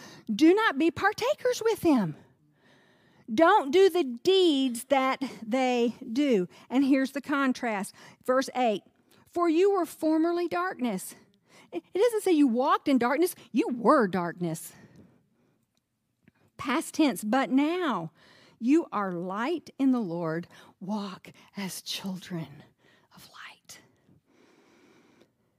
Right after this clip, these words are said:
You're not just acting like light. You are light because you are in Christ.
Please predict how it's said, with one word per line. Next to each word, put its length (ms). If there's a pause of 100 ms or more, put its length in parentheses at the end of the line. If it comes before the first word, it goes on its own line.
(300)
You're 140
not 320
just 420 (220)
acting 480
like 500
light. 460 (160)
You 280 (220)
are 380 (160)
light 500 (920)
because 360
you 260
are 240 (340)
in 520 (220)
Christ. 760